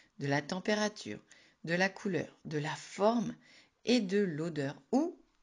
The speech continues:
absence d'odeur des aliments. Elle l'a aussi interrogée sur ce qu'elle ressentait en termes sensoriels. Myriam peut-elle marcher pieds nus ? Comment supporte-t-elle quand on lui touche la tête ? A-t-elle des dégoûts quand elle touche certaines matières ?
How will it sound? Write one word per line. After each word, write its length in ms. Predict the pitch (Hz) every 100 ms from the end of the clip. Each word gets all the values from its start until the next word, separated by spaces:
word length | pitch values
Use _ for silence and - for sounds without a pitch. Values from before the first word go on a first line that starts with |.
| _
absence 440 | 143 139 - 208
d'odeur 380 | 170 127 151 175
des 240 | 202 135 147
aliments. 360 | 160 135 98 - _ _ _ - - - -
Elle 160 | - 175
l'a 120 | 214
aussi 220 | 240 -
interrogée 520 | 277 214 175 170 208
sur 200 | 240 175
ce 60 | -
qu'elle 180 | 160 156
ressentait 580 | 190 233 190 180 240 240 - _ -
en 120 | 185
termes 540 | - - 226 202 147
sensoriels. 800 | 135 - 160 - 135 - - - - _ _ _ _ - - - - -
Myriam 540 | 156 160 160 156 160
peut-elle 340 | 170 175 214 226
marcher 300 | 214 - 214
pieds 200 | 214 208
nus ? 260 | 220 285 - _ _ _ _ _ _
Comment 300 | 269 277 392
supporte-t-elle 800 | - 202 208 - 208 262 269 262 - -
quand 180 | - 202
on 60 | 226
lui 160 | 226
touche 340 | 226 - - -
la 100 | 208
tête ? 460 | 208 175 - - - _ - - -
A-t-elle 380 | 156 156 202 196
des 160 | 160 156
dégoûts 560 | 151 202 185 202 359
quand 200 | - 180
elle 140 | 180 180
touche 200 | 208 208
certaines 380 | 185 - 180 185
matières ? 460 | 190 - 226 294